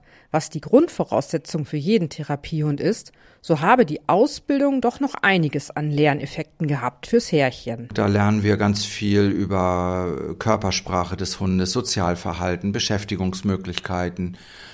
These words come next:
Speaker 2: über Gefahren, die vom Hund ausgehen können oder die dem Hund drohen. Ein ganz wichtiger Baustein war,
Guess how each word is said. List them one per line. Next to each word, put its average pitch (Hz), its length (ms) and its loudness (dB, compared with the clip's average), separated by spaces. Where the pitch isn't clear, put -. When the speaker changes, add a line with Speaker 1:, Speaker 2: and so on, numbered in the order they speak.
Speaker 2:
über 110 300 0
Gefahren, 110 680 0
die 110 120 -2
vom 127 440 0
Hund 131 280 2
ausgehen 113 500 2
können 110 280 0
oder 101 220 0
die 101 160 -2
dem 98 260 2
Hund 107 280 -2
drohen. 104 420 2
Ein 113 280 2
ganz 120 500 -2
wichtiger 104 540 0
Baustein 98 720 2
war, 90 480 0